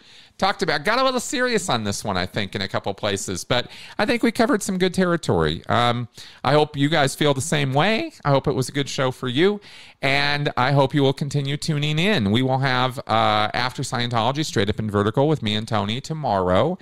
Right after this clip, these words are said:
and then we'll see what this next week brings. I've got a lot of work I'm working on right now, a lot of stuff I gotta do.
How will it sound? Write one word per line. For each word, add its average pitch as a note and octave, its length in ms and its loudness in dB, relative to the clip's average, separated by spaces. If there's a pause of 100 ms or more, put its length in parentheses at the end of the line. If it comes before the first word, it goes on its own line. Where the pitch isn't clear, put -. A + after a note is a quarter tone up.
(520)
and D3 160 -2
then D3+ 160 0
we'll D#3+ 100 2
see E3 220 2
what D#3+ 140 2
this E3+ 200 -2
next D#3 240 -4
week E3 240 -2
brings. F#2 400 0
I've G#2 140 -2
got A2 220 0
a G2 40 2
lot A2+ 240 2
of C3 80 2
work B2+ 260 0
I'm A2+ 280 -2
working A#2+ 320 -4
on A#2 240 -2
right A2+ 260 -2
now, A2 240 -4
a G2 40 -4
lot G#2+ 180 0
of G#2 60 -8
stuff - 280 -4
I G#2+ 60 -2
gotta G2+ 240 0
do. G2 280 -4